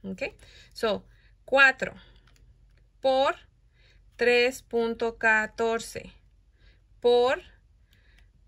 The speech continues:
veinte una vez, por veinte dos veces, por veinte tres veces, igual. Aquí está este número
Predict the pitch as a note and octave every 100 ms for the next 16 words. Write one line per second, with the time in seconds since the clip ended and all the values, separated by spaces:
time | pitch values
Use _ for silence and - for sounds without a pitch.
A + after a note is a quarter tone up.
0 | _ G3+ G#3+ G#3+ G#3 G3+ G3+ A3 D4 C#4+
1 | D4 E4 - - - A3 A3+ B3+ C#4 -
2 | F#3+ G3 G3 G#3 G#3+ A3+ C4+ C#4 C4+ D4
3 | C#4+ - - A#3 B3 D4 - _ _ _
4 | _ _ - F#3+ B3 C#4+ C4+ B3 G3+ -
5 | G#3 G3+ G3 F#3+ G#3 A3 C#4 F4+ - _
6 | G3+ F#3+ F#3+ - - - _ _ _ _
7 | _ - F#3 F3+ G3 G#3 G3+ - A3 D4
8 | C#4 - G3